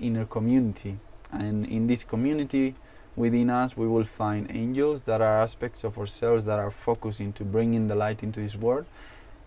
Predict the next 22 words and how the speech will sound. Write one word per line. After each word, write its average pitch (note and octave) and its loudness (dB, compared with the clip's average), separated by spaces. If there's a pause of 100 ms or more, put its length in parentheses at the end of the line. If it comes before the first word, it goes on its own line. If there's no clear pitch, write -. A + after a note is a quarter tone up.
(140)
and A2 2
demons, D#3+ -4
we B2 -2
could B2 -2
call C3+ 2
it, C#3+ 0
that A2 4
are A2 2
focused C3+ -2
into A2 -4
bringing C3+ 2 (140)
separation C#3 0
in A#2 2
order A#2 2
to - -10
bring A2 2
a A2 -4
highest A#2 2
unity A#2 2
through A2 -4
this G#2 -4
ha-, G#2+ 0